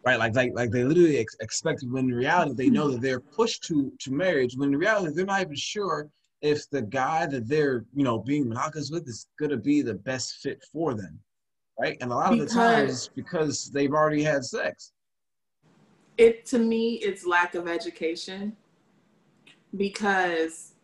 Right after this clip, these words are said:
Speaker 2: <clears throat> for me, I think it is important for older generations to teach you what monogamy entails.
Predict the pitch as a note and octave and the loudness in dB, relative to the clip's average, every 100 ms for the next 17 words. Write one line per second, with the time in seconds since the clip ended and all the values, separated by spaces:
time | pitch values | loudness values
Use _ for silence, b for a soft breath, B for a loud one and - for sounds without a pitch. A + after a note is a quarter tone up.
0 | - C#3+ - C4+ A3+ F#3 C#3+ - - G3+ | -2 -2 2 4 4 4 -4 -12 -8 -6
1 | F#3+ G3 G3+ - - F#3 G3+ F#3 F#3 - | -2 0 0 -2 0 0 0 -4 -2 -2
2 | F3 D#3+ F#3 F#3 E3+ - F3+ F3+ E3+ F3 | 0 2 2 0 -6 -6 -2 -2 -4 -8
3 | E3 - E3+ E3+ F3 F3+ E3+ D#3+ D#3 E3+ | -10 -4 -4 -2 -4 -6 -8 -4 -2 -2
4 | F#3+ G3 D#3+ - F#3 F3+ - F#3 E3+ F3 | -6 -10 -10 -8 -6 -6 -4 -4 0 0
5 | F3 E3+ E3 E3 E3 E3+ D#3+ D3+ D3 - | 0 -4 0 4 4 2 -6 -10 -8 -4
6 | D3+ C#3 - - | -2 -2 -8 -16